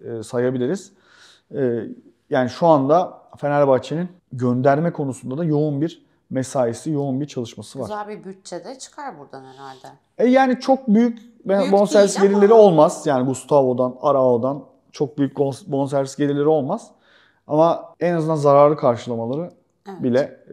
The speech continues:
Speaker 1: e, güzel bir gelişme olur. Şu ana kadar iyi gidiyor satış
Speaker 2: Hı hı.
Speaker 1: konusu. O anlamda sportif direktör Mario Branco'nun da ciddi fayda sağladığını söyleyebilirim kulübe. Bugün itibariyle görüntü on dört yabancının baktığında işte Batshuayi var, Luan Perez var.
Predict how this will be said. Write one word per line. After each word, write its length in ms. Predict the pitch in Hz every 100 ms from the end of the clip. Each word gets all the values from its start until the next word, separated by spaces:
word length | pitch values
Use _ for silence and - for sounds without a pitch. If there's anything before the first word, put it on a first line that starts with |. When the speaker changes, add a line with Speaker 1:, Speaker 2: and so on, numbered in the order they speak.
| 120
Speaker 1:
e, 160 | 120
güzel 340 | 123 127 139 139
bir 100 | 113
gelişme 360 | 107 104 98
olur. 180 | 113 190 - -
Şu 80 |
ana 200 | 190 151
kadar 300 | 127 139 202 _ _ _ -
iyi 180 | 170 175
gidiyor 340 | 139 110 123 190
satış 300 | _ 123 107
Speaker 2:
Hı 40 | -
hı. 40 | 208
Speaker 1:
konusu. 340 | 208 170 202 202 _ -
O 140 | 135
anlamda 340 | 135 135 139
sportif 460 | 139 - 135 131 -
direktör 280 | 135 131 139
Mario 380 | 139 131 131 135
Branco'nun 440 | 135 123 127 120
da 120 | 147 - _ _ _ _ -
ciddi 560 | 120 120 147 151 - - - _ _ _
fayda 300 | 135 131 135
sağladığını 420 | 143 127 120 143
söyleyebilirim 460 | 143 131 127 113
kulübe. 380 | 98 110 101 165 - -
Bugün 260 | 147 180
itibariyle 640 | 170 147 139 127 127 180 196 _ 131
görüntü 600 | 143 131 139 131 - 196 -
on 240 | 151 156 160
dört 220 | 156 156
yabancının 600 | 143 143 135 135 165 180 _
baktığında 440 | 123 117 117 131 123
işte 200 | - 101
Batshuayi 540 | 107 107 - 127 117
var, 160 | 104 151
Luan 340 | 139 117 120 120
Perez 320 | 147 120 104
var. 200 | 117 -